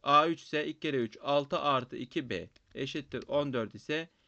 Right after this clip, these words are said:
iki B eşittir sekizdir, B eşittir dörttür.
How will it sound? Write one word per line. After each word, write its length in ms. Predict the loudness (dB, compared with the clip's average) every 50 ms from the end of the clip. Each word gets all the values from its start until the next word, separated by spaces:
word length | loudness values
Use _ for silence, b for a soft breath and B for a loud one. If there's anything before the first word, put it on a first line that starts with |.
| b b b b b
iki 340 | -14 -12 -6 -4 -4 -2 0
B 80 | -2
eşittir 540 | -2 -2 -4 -8 -8 -10 -12 -12 _ -12 -12
sekizdir, 680 | -10 -8 -8 -8 -6 -6 -8 -8 -6 -8 -8 -6 -4
B 160 | -2 -2 -2
eşittir 480 | -2 -4 -8 -12 -14 -10 -10 -10 -4 -2
dörttür. 380 | -2 -2 -2 -4 _ -16 -16